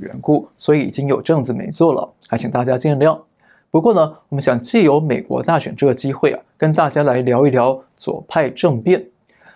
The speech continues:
那我在节目里跟大家说过，这次美国左派可以说是倾巢而出，不计代价地动用了方方面面的力量，包括政治、媒体、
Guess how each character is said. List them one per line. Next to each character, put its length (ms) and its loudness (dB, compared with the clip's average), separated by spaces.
那 140 4
我 80 2
在 180 4
节 160 0
目 140 2
里 240 -2
跟 120 0
大 140 -2
家 160 0
说 320 0
过， 320 -2
这 100 2
次 140 2
美 120 4
国 160 0
左 200 -6
派 280 -2
可 120 0
以 80 4
说 120 2
是 360 0
倾 220 2
巢 240 0
而 120 4
出， 400 0
不 180 4
计 200 2
代 180 2
价 160 2
地 80 4
动 220 -2
用 120 2
了 200 0
方 440 -2
方 200 -2
面 180 -2
面 100 0
的 120 0
力 160 0
量， 260 0
包 140 2
括 320 2
政 300 0
治、 340 0
媒 180 2
体、 380 -6